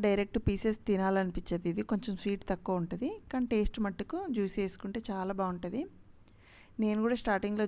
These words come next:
జ్యూస్ అయితే ఏం తాగకపోయేదాన్నండి, ఇది ఏమో ఎట్లుంటది ఇది అనేసి. కానీ ఎప్పుడైతే అలవాటైందో అప్పటి నుంచి నా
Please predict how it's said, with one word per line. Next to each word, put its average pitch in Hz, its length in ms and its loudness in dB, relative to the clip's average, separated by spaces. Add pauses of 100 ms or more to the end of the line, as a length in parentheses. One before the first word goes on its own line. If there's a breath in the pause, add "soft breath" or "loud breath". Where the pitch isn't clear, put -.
జ్యూస్ 190 240 0
అయితే 196 220 -2
ఏం 190 160 -2
తాగకపోయేదాన్నండి, 185 960 -2
ఇది 214 140 -4 (180)
ఏమో 190 280 -4 (120)
ఎట్లుంటది 190 520 -6
ఇది 185 200 -2
అనేసి. 175 380 -2 (600 soft breath)
కానీ 226 220 2
ఎప్పుడైతే 214 420 0 (960)
అలవాటైందో 196 680 0
అప్పటి 196 300 0
నుంచి 214 240 -4 (300)
నా 196 60 -4